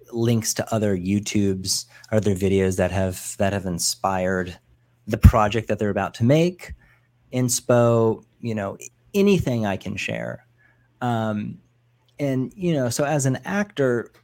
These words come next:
really trying to position oneself in the place of, you know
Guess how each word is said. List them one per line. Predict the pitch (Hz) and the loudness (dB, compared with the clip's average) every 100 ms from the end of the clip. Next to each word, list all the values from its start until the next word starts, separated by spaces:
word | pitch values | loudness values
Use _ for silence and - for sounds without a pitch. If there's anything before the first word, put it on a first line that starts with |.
| _ | _
really | 139 135 143 147 156 | -6 0 2 2 0
trying | - - 135 127 123 120 | -2 -4 -2 -2 -4 -8
to | - 117 113 110 107 - - - _ _ _ | -8 -6 -6 -8 -10 -14 -20 -20 _ _ _
position | - 117 110 110 127 - 117 110 | -6 -6 -4 -4 -4 -4 -4 -4
oneself | 104 101 - 98 95 - - _ | -4 -4 -4 -6 -8 -10 -20 _
in | 107 | -10
the | 95 | -10
place | - 104 98 92 - - | -10 -10 -8 -6 -8 -10
of, | 98 95 92 87 - _ _ _ _ _ _ _ _ _ _ _ _ | -10 -8 -8 -12 -18 _ _ _ _ _ _ _ _ _ _ _ _
you | - | -20
know | - | -20